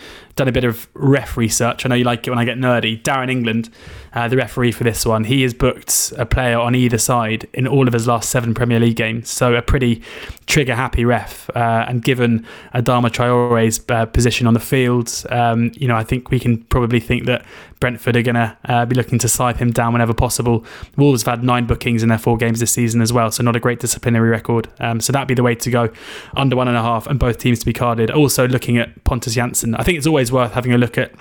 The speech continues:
um, whoever is the most likely person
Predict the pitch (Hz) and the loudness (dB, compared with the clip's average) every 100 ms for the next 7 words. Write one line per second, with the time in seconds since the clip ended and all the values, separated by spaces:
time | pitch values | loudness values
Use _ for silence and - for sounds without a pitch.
0 | _ - 127 120 113 113 110 _ _ _ | _ -6 -2 0 2 2 0 _ _ _
1 | _ _ _ - 131 123 117 127 113 120 | _ _ _ -2 2 2 2 0 2 2
2 | 123 110 123 120 123 117 - 113 | 2 0 -2 -2 -2 -2 -2 -2